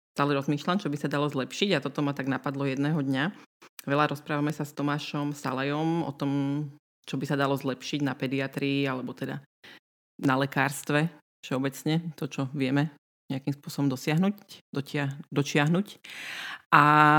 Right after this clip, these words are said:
to ma tak napadlo, že vždy boli tie oddelenia, ktoré mali pod sebou, e, tých pediatrov. Aj tí v rajóne patrili pod to oddelenie a pod toho primára. A tak som si spravila takú paralelu, že komu patria teraz tí primári, že kto je ten ich spojovník, tak som si povedala, že to bude asi ten Tomáš Salaj.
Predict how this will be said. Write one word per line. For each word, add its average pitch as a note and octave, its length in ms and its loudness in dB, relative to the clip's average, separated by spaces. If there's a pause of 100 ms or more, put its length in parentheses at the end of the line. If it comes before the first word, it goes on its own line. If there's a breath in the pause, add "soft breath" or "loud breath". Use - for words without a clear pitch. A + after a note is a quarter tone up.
(140)
to - 80 2
ma F#3 160 8
tak A#3 80 6
napadlo, F#3+ 400 8
že F3 80 6
vždy C#3 320 2
boli E3+ 480 6
tie E3 160 -2
oddelenia, G3+ 560 6
ktoré D#3+ 240 4
mali D#3 240 8
pod - 240 -2
sebou, C#3+ 640 4 (240)
e, C3+ 240 2
tých C3+ 160 -2
pediatrov. B2+ 400 2
Aj B2 80 -2
tí C#3+ 160 0
v C#3 80 2
rajóne C#3 320 4
patrili C#3+ 320 0
pod - 320 -6
to B2+ 160 0
oddelenie D3 400 4
a C#3 80 -2
pod - 160 -4
toho D3+ 160 2
primára. C3+ 560 4 (480 loud breath)
A - 80 -12
tak - 160 -2
som E3+ 80 8
si E3 80 2
spravila D#3+ 320 6
takú E3 160 -2
paralelu, D#3 480 4
že D3 80 0 (640)
komu A3 320 8
patria C#3+ 320 2
teraz C#3 240 0
tí - 160 -6
primári, C#3 480 4
že C#3 160 -4
kto D#3 160 2
je E3 80 6
ten C#3+ 240 2
ich C#3+ 240 -2
spojovník, C#3 640 0
tak - 80 -8
som - 80 0
si C#3+ 160 -6
povedala, D3 320 0
že D3+ 80 -4
to D#3 160 -2
bude E3+ 160 -2
asi F#3 240 2
ten G#3+ 80 2
Tomáš G#3 320 2
Salaj. C3+ 400 2